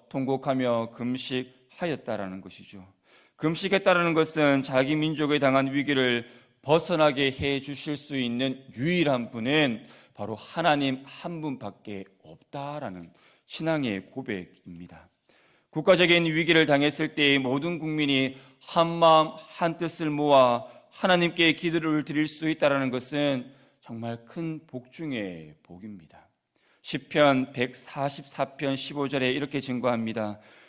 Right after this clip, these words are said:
"유다 여호와를 자기 하나님으로 삼는 백성은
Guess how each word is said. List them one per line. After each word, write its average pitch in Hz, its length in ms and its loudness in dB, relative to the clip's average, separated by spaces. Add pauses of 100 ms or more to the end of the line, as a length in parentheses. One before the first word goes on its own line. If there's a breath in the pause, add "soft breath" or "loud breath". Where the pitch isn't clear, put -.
(140 soft breath)
"유다 135 500 6
여호와를 135 1000 4 (220 loud breath)
자기 135 400 2
하나님으로 147 760 0
삼는 131 480 -2
백성은 117 640 -4